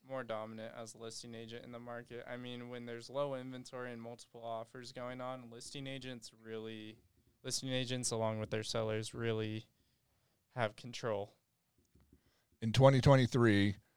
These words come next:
Speaker 2: listings is where Infinite is focusing. Because why? Listings are assets.
Speaker 1: Assets.
Speaker 2: Buyers are paychecks. Um, we're looking for those assets. We're looking to keep our business booming. We're looking to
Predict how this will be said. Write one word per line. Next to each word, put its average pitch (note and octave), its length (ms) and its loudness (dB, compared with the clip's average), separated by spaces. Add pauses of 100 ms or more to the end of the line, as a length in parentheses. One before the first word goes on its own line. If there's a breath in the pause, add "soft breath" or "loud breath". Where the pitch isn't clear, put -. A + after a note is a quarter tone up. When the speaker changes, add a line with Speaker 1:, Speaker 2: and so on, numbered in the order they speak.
(180)
Speaker 2:
listings B2 580 0
is G#2+ 160 0
where A2+ 280 8
Infinite A2 540 0
is G#2 200 2
focusing. G2 640 2 (540)
Because F#2+ 400 -4
why? A2+ 360 6 (640)
Listings G2+ 560 2
are F2+ 240 2
assets. F2 520 4
Speaker 1:
Assets. - 560 -8
Speaker 2:
Buyers G#2 560 10
are G2 160 8
paychecks. - 680 -2 (500 soft breath)
Um, G#2+ 240 2
we're C3+ 140 12
looking F3+ 240 8
for D#3 120 6
those C3 180 6
assets. A#2 440 6
We're C3+ 140 4
looking E3 300 -2
to C3+ 60 -2
keep C3 300 -2
our A#2+ 120 8
business G#2+ 480 -2
booming. G2 420 -2 (420 loud breath)
We're A#2+ 180 4
looking A#2+ 440 4
to G2+ 360 2